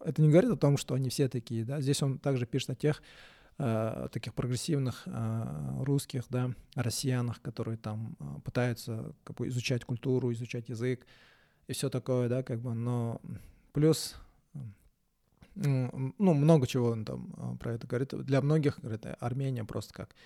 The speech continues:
перевалочный пункт, да, то есть через Армению потом, э, уехать в какую-нибудь другую страну, да, то есть и такое есть. Это вот одна сторона, да, то, что есть вот такая вот,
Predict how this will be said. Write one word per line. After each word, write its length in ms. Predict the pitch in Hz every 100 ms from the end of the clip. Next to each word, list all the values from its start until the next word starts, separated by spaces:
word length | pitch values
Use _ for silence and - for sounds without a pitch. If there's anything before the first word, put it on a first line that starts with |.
| _ -
перевалочный 540 | 127 117 113 110 120
пункт, 320 | - 120 110
да, 180 | - 131 127
то 80 | 117
есть 180 | - - - - - - _
через 260 | - 113 110
Армению 380 | 113 127 120
потом, 400 | 117 113 110 110 - - -
э, 40 | 98 107
уехать 420 | 117 110 - - - -
в 60 | -
какую-нибудь 320 | - 110 107
другую 320 | 120 123 113
страну, 400 | - 113 113 117
да, 160 | 113 139
то 100 | 123
есть 140 | -
и 60 | 135
такое 340 | 170 139 123
есть. 260 | 117 117 - - - _ -
Это 180 | 135
вот 140 | 131 110 - - -
одна 300 | 135 135 127
сторона, 420 | - 117 113 113
да, 160 | 127
то, 120 | 147 123
что 180 | -
есть 220 | 127 127 -
вот 80 | -
такая 260 | - 57
вот, 260 | 71 -